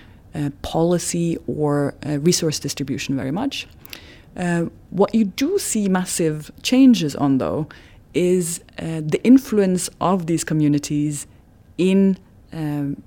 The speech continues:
decision-making in terms of presence in politics, presence in cabinets where they don't have reserved seats. Um, you see a big change in stereotypes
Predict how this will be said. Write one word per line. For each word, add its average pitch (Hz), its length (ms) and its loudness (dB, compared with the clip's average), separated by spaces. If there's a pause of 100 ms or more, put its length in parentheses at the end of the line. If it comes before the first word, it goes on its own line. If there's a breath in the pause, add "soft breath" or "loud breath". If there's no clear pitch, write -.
decision-making 185 760 2
in 165 60 0
terms 151 340 -2
of 147 140 -6 (100)
presence - 720 -6
in 143 300 -2 (140)
politics, 139 440 -6
presence 180 560 -4
in 151 220 0 (140)
cabinets 143 520 -4
where - 100 -8
they 143 120 -6
don't 147 200 -4
have 131 200 -10 (100)
reserved - 340 -8
seats. - 340 -10 (640 loud breath)
Um, 156 340 0 (200)
you 185 140 0
see 185 420 -2
a 156 60 -2
big 202 260 4
change 165 400 0
in 156 160 -2
stereotypes 170 1120 -2